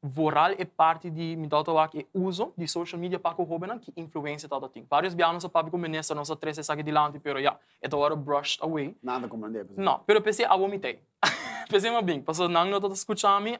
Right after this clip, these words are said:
Speaker 1: não, não tá escutando nós, pero eu amitei pra percorar com o sítio uniendo, que tá escuta e retornando, que tá viva body hobenan. Então, a pessoa aqui, a papi, arriba aqui, impacto negativo, social media por ti, riba não somente bo vida, pero riba bo maneira de pensar,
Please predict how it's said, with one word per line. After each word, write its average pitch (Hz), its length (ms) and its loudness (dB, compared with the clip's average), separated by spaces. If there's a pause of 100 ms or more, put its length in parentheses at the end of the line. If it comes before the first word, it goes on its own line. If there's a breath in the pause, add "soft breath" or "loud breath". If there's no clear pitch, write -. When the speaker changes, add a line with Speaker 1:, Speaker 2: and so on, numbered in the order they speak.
Speaker 1:
não, 165 100 2
não 175 120 0
tá 190 80 2
escutando 196 340 -2
nós, 208 180 0
pero 160 180 0
eu 156 120 2
amitei 165 400 0
pra 175 100 -6
percorar 165 420 2
com 170 100 -6
o - 20 -8
sítio 190 400 -6
uniendo, 185 400 -6 (340 soft breath)
que 180 120 2
tá 170 80 -4
escuta 180 580 -2
e 156 240 0 (240)
retornando, 196 460 0
que 196 60 -4
tá 175 80 -4
viva 160 220 0
body 151 260 0
hobenan. 139 340 -4 (480 loud breath)
Então, 175 180 4
a - 20 2
pessoa 208 400 0
aqui, 214 300 0
a - 100 4
papi, 190 420 2
arriba 180 260 -2
aqui, 208 280 -12
impacto 180 480 -2
negativo, 180 600 -6
social 185 340 -4
media 175 200 -4
por 170 180 -6
ti, 220 240 -8 (340 soft breath)
riba 156 360 0
não 175 220 -4
somente 214 500 -2
bo 190 100 0
vida, 202 260 -2
pero 160 240 -2
riba 151 240 -2
bo 147 140 -6
maneira 156 320 -4
de 180 80 -4
pensar, 165 580 -6